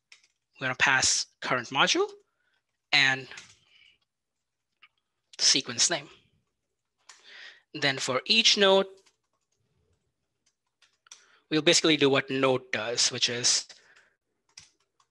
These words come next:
add to the current sequence. Great. Um, let's try to see if this does something now. Okay, it at least compiles.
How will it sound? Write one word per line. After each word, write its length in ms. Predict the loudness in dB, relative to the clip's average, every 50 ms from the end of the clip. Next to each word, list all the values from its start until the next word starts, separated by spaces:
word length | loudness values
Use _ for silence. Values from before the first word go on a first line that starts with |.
| _ _ _ _ _ _ _ _ _ _ _ _
add 220 | 0 2 2 2 0 0
to 180 | -2 -2 -2 -2
the 100 | -4 -6
current 280 | -6 -6 -6 -4 -2 -2
sequence. 600 | -2 -2 -4 -8 -6 -2 0 2 2 2 -2 -4 -10 -18 -20 -20 _ _ _ _ _ _ _ _ _ _ _ _ _ _ _ _ _ _ _ _ -20 -20 -20 -20 _ -20 -20 -20 _ _ 0
Great. 380 | 2 2 2 2 0 -2 -2 2 4
Um, 640 | 4 6 6 6 6 6 6 6 6 4 2 0 -4 -8 -8 -4
let's 160 | 0 0 2
try 140 | 4 6 6
to 80 | 6 6
see 500 | 6 4 4 4 4 4 4 4 4 4
if 120 | 4 4
this 140 | 4 4 4
does 160 | 4 2 2
something 280 | 0 0 -4 -10 -10 -8
now. 160 | -8 -10 -10 -10 -14 -16 -20 -20 -20 _ _ _ _ _ _ _ _ _ _ _ _ _ _ _ _ _ _ _ _ _ _ _ _ _ _ _ _ _ _ _ _ _ -20 -20 -18 -18 -18 -18 -18 -18 -20 -20 -20 _ _ -20 -20 -20 -20 _ -4 -2
Okay, 160 | 0 2 4 2
it 200 | 2 0 -2 -2
at 80 | 0 2
least 220 | 4 6 6 6
compiles. 560 | 4 2 2 2 2 2 2 0 0 2 0